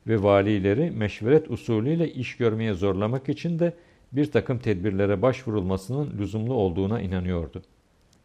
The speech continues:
Bu düşüncelerle hareket eden Mustafa Reşit Paşa yeni bir mülki düzen ortaya koydu. Buna göre vali, dahiliye nezaretinin de merci olan sadrazamla muhabere etmeye ve icraatından Babali'ye hesap vermeye mecbur tutuldu.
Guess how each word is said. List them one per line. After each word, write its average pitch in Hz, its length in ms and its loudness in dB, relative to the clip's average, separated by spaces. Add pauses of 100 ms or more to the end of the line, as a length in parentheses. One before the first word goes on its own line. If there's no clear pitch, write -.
(460)
Bu 190 140 2
düşüncelerle 156 640 2
hareket 120 440 0
eden 104 200 0
Mustafa 104 460 -2
Reşit 104 320 -4
Paşa 120 220 0
yeni 127 360 0
bir 139 120 2
mülki 113 460 -2
düzen 101 240 0
ortaya 98 420 0
koydu. 82 280 -6 (720)
Buna 120 200 0
göre 110 320 2
vali, 104 400 4 (280)
dahiliye 107 500 4
nezaretinin 110 760 0
de 139 100 4
merci 104 500 0
olan 113 280 4
sadrazamla 113 800 0
muhabere 107 580 2
etmeye 101 480 -2 (380)
ve 117 120 2
icraatından 110 800 0
Babali'ye 98 680 4
hesap 143 360 0
vermeye 117 320 0
mecbur 104 340 -2
tutuldu. 80 460 -6